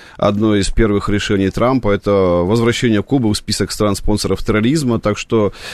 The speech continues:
там есть обеспокоенность. В Европе мы, м, уже немало успели з-, с начала программы сказать слово о том, что европейские,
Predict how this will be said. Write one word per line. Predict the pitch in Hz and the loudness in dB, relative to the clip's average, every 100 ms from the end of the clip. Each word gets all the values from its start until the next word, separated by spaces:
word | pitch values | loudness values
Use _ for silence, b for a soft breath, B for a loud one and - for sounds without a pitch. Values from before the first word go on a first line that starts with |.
| B | B
там | 135 151 147 117 107 | 0 2 2 2 2
есть | 117 123 107 | 2 0 0
обеспокоенность. | 110 - 113 - 113 104 98 - | -4 0 -2 2 2 2 0 2
В | |
Европе | 127 127 170 - | 2 4 2 2
мы, | 101 95 | 2 0
м, | 95 87 76 90 87 | 0 -2 0 0 0
уже | 101 107 | 2 2
немало | 101 127 156 156 B B B B | 4 4 2 2 B B B B
успели | 131 - 139 120 117 | -2 0 2 4 4
з-, | 107 104 | 2 -2
с | - | -4
начала | 117 110 113 | -2 0 0
программы | 107 110 107 107 104 | 0 0 0 2 0
сказать | - 104 101 101 92 | 0 -2 0 0 0
слово | - 107 101 98 | -2 0 2 2
о | |
том, | 92 101 | 2 -2
что | - 101 | 0 0
европейские, | 98 101 - 98 - - 98 90 | 2 2 0 -2 -2 -2 0 0